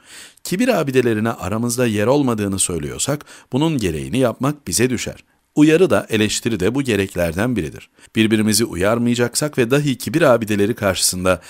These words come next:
seyirci kalacaksak kalemimizi kıralım daha iyi. Hiç kimsenin hatırı hakkın hatırından âli değildir. Bugünlük bu kadar yeter. Lafın tamamını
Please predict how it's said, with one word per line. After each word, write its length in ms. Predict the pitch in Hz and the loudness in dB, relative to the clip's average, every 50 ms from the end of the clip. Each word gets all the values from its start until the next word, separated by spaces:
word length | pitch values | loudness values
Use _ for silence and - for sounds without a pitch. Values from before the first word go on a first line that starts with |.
| - - - - | -20 -20 -10 -6
seyirci 500 | - - - 76 - - 139 135 151 165 | -4 -4 -4 -4 -6 -6 -4 -2 -2 -2
kalacaksak 640 | - 147 147 147 151 151 143 147 - 170 175 - - _ _ _ _ _ | 0 -2 -2 0 -2 -2 -2 0 0 -2 -2 -4 -8 _ _ _ _ _
kalemimizi 600 | - - 156 151 143 123 113 101 90 80 73 76 | -4 0 4 4 4 4 4 2 -2 -2 -4 -6
kıralım 360 | - - 120 107 98 117 135 131 | -2 0 2 2 2 2 0 -2
daha 220 | 131 135 135 113 | -2 0 -2 -2
iyi. 200 | 76 60 - - _ - - - - - | -4 -6 -10 -16 _ -20 -20 -20 -12 -6
Hiç 200 | - 262 202 - | -4 -4 -2 -2
kimsenin 400 | - 135 127 - 107 104 113 117 | -2 -2 0 0 0 0 -2 -4
hatırı 480 | 117 92 95 82 - 82 82 110 123 - _ _ _ | -4 -6 -6 -6 -4 -2 -2 -2 -2 -4 _ _ _
hakkın 320 | - 85 - _ - 131 | -10 -10 -8 _ -4 -2
hatırından 540 | 123 107 - - 82 71 67 71 87 110 - - | -2 -2 -2 -4 -8 -8 -6 -6 -4 -6 -4 -6
âli 420 | 82 76 69 65 65 85 113 101 | -8 -8 -8 -6 -4 -4 -2 0
değildir. 420 | 95 101 110 98 80 69 62 - - _ - - - - - | 0 0 0 0 -2 -6 -12 -16 -20 _ -20 -20 -20 -14 -6
Bugünlük 400 | - 262 180 151 156 180 180 - | -2 0 0 0 0 -2 -2 -2
bu 60 | - 135 | -2 0
kadar 260 | 117 107 113 127 131 | 2 2 2 4 2
yeter. 420 | 113 104 90 - - - - - _ _ _ - 139 | 2 0 -2 -4 -8 -12 -14 -18 _ _ _ -6 -4
Lafın 300 | 135 - - 135 - - | -4 -4 -4 -8 -14 -12
tamamını 680 | - - 147 135 101 73 60 - 62 76 107 131 131 | -8 -4 -4 -4 -4 -4 -8 -10 -8 -4 -4 -4 -4